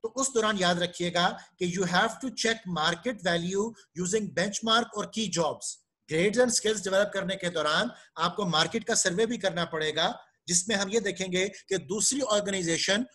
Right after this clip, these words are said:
उस किस्म के काम के लिए वो क्या provide, क्या compensation provide वो कर रही हैं। So,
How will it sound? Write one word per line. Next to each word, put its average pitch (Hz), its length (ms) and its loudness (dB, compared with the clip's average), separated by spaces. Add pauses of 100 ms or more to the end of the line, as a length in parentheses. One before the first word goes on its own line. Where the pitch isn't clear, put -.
(120)
उस 247 140 4
किस्म 240 280 2
के 220 120 -2
काम 180 280 -2
के 175 120 -4
लिए 170 380 0 (180)
वो 190 60 2
क्या 208 300 4 (420)
provide, 170 440 0 (360)
क्या 220 120 4
compensation 196 560 -2
provide 170 400 0 (240)
वो 185 60 -2
कर 185 180 0
रही 156 200 0
हैं। 113 260 -14 (1400)
So, 214 320 2